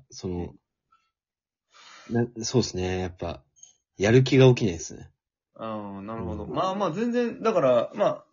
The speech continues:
Speaker 2: まあ、正直言えば、まあ、死んでたんだったら、まあ、理由がはっきりしてよかったなっていう。
Speaker 1: <laughs> いや、まあ、死ん-、死んでたん、死んでたんすよ。
Speaker 2: いやいや、うん、まあまあ、
Speaker 1: うん。
Speaker 2: 確かにな。うん。
Speaker 1: うん。だから別に、その、す-、責める理由にはならないというか。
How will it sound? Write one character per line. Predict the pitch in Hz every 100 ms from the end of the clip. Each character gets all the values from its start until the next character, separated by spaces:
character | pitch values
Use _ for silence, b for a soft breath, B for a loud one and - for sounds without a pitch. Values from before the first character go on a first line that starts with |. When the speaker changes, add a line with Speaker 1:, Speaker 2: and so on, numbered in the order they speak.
| _ - - 233
Speaker 2:
ま | 247 254 254 269
あ、 |
正 | 262 262 262
直 | 277
言 | 302
え | 254
ば、 | 156
ま | 147
あ、 | 135
死 | - 202
ん | 214
で | 233 233 - _ _ _ _
た | 262
ん | 254
だ |
っ | 247
た | 262
ら、 | 240
ま | 170
あ、 |
理 | 131 151
由 | 180
が | 175
は | 175
っ |
き | 190
り | 156
し |
て | 113
よ | 113
か |
っ | 110
た | 98
な | -
っ | -
て | 117
い |
う。 | -
Speaker 1:
<laughs> | - - 131 123 113 117 - - - - - 156
い |
や、 | 190
ま | 160
あ、 |
死 | - 202
ん-、 | 165 143
死 | 196
ん | 196
で | 180
た | 98
ん、 | 87
死 | 101 - 170
ん | 160
で | 135
た | 85
ん | 85
す | -
よ。 | - _ _ _ _ _ _
Speaker 2:
い | -
や | 131
い | 113
や、 | 107 110
う |
ん、 | 110 104 101
ま | 120
あ | 110
ま | 104
あ、 | 90
Speaker 1:
う |
ん。 |
Speaker 2:
確 | - 120
か | -
に | 104
な。 | 165 214 _ _ _ _ 117
う |
ん。 | 107 98 - _
Speaker 1:
う | - 92
ん。 | 78
だ |
か | - -
ら | 117
別 | 110 135 147
に、 | 139 127 - _ _ _ _ _ _ _
そ | -
の、 | 98 95
す-、 | - -
責 | - -
め | 214
る | 156 90
理 | 90
由 | 90 87
に | 90
は | 82
な | 87
ら | 87
な | 87
い | 82
と |
い | -
う | -
か。 | -